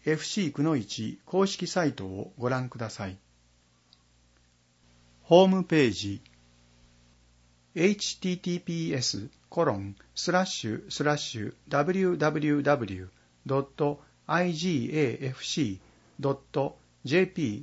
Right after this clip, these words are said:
スラッシュ 問い合わせ、スポーツ振興課。電話、二二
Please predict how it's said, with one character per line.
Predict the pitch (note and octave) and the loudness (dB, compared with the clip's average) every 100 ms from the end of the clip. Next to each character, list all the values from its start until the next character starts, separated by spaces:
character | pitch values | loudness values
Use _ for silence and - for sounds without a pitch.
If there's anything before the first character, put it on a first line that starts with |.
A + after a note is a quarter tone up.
| - | -12
ス | - C#3+ | -10 -4
ラ | C#3 | -2
ッ | C3 | -2
シ | - G2+ | -8 -10
ュ | F#2 _ _ _ _ _ _ _ _ _ _ _ - | -14 _ _ _ _ _ _ _ _ _ _ _ 0
問 | G#3 | 2
い | G#3 | 4
合 | F#3+ | 2
わ | E3+ | 0
せ、 | - D3 D3 - _ _ _ _ | 2 2 0 -8 _ _ _ _
ス | - - | -10 0
ポ | A#3+ | 4
ー | D#3+ | 4
ツ | A#2 | 0
振 | - C#3+ C3 | 0 0 0
興 | - A#2 A2 | -2 -4 -4
課。 | G2 F#2+ - _ _ _ _ _ _ - | -8 -10 -12 _ _ _ _ _ _ -6
電 | A#2 C#3 C3+ | 0 0 2
話、 | A#2 A2+ - _ _ _ _ | 0 -2 -8 _ _ _ _
二 | C#3+ G#3 G#3 | 2 4 6
二 | F#3+ D3 G2+ | 4 2 -2